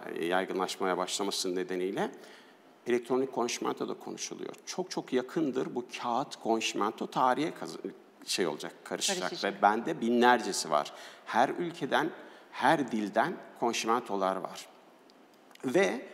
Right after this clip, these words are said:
Speaker 1: ben şunu düşündüm. İlk, e, iki bin on dört yılında Beşiktaş'ta Deniz Müzesi'nde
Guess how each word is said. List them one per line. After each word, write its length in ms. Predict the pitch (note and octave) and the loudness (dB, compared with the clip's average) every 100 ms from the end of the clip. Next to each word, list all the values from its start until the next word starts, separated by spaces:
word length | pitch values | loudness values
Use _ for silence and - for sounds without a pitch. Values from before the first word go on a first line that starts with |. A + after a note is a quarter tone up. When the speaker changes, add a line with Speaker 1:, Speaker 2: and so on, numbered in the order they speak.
| - - - - | -18 -20 -20 -16
Speaker 1:
ben 280 | - A#2+ G#3+ | 0 2 4
şunu 340 | A3 - A3 F3 | 2 0 2 2
düşündüm. 440 | - A#2+ G2+ G#2 - | 0 0 2 0 0
İlk, 480 | F#3 - - - | 0 -2 -10 -4
e, 200 | - A#2+ | 2 2
iki 280 | A2+ A#2 - | 2 0 2
bin 60 | C#3 | 4
on 200 | C#3+ C#3 | 6 4
dört 260 | B2 - | 2 2
yılında 640 | C3 A#2+ A#2 A2+ A#2 G#2 F2 - - F2 | 2 2 2 4 4 4 0 -8 -4 0
Beşiktaş'ta 600 | - - B2 - A#2 G2 | 0 0 -2 0 -2 2
Deniz 280 | A2+ A2+ G#2+ | 4 4 2
Müzesi'nde 760 | F#2+ G2+ - F#2+ F#2 F#2+ D#2+ | 0 0 2 0 0 0 -2